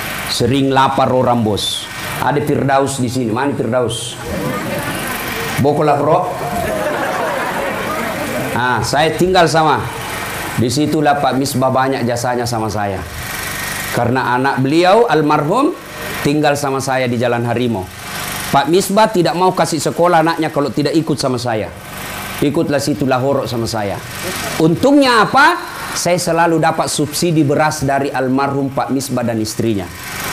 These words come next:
Susu, ikan kering, beras. Saya merasa tertolong. Ya, tinggal di situ. Sembilan tahun.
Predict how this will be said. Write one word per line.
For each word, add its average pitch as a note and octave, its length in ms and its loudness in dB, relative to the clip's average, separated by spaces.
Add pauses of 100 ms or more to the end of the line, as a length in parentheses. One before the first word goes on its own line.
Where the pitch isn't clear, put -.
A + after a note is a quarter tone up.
(140)
Susu, D3 720 2
ikan B2 240 0
kering, C#3 560 2
beras. A#2+ 400 -2 (200)
Saya F#3 200 -2
merasa D3+ 360 -2
tertolong. A2+ 520 -2 (2000)
Ya, F3+ 240 2 (480)
tinggal E3 240 6
di D3 80 2
situ. D3 320 0
Sembilan D#4 640 6
tahun. A#3+ 320 6